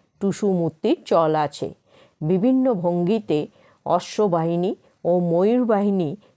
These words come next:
মূর্তিগুলির রং হলুদ এবং শাড়ির রং নীল। হাতে কখনো শঙ্খ, কখনো পদ্ম, কখনো পাতা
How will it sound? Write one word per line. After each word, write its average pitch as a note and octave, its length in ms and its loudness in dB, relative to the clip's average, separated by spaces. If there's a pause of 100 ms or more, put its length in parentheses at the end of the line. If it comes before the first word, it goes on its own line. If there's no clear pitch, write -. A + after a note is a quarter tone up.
(120)
মূর্তিগুলির G#3 800 0
রং E3+ 240 0
হলুদ E3+ 400 0 (380)
এবং A3+ 340 0
শাড়ির E3+ 520 -2
রং D#3 220 0 (100)
নীল। F#3 300 0 (540)
হাতে F3 340 -2
কখনো E3+ 420 0
শঙ্খ, F3+ 400 -2 (480)
কখনো E3 520 -2
পদ্ম, E3 460 2 (340)
কখনো D#3+ 440 -2
পাতা E3+ 460 0